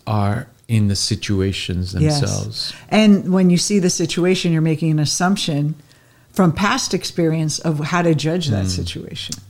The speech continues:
Speaker 1: Yes. And in reality, there is no good or bad. Uh, so the proper interpretation from our perspective is that karma is neither good nor bad,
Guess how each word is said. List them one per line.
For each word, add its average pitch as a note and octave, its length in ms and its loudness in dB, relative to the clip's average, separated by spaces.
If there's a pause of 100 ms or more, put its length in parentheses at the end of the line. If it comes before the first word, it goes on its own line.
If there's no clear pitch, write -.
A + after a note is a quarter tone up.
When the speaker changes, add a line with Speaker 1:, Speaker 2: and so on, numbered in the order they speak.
(160)
Speaker 1:
Yes. F2+ 460 -2 (680)
And G2+ 160 2
in G2+ 180 2
reality, G#2 680 4
there G#2 200 2
is G#2+ 220 2
no G#2 200 0 (220)
good A2+ 380 0
or G2+ 300 -4
bad. F2+ 720 -4 (300)
Uh, F#2 300 -4
so G#2 460 0 (640)
the A2 60 -4
proper D3 340 4
interpretation C#3+ 800 4
from A2 140 0
our A2+ 200 4
perspective G#2 640 -2
is F#2+ 140 2
that G2 360 -2 (200)
karma A2+ 320 2
is G#2 180 0
neither G2+ 340 2 (160)
good A2+ 280 0
nor G#2 120 2
bad, A2+ 480 2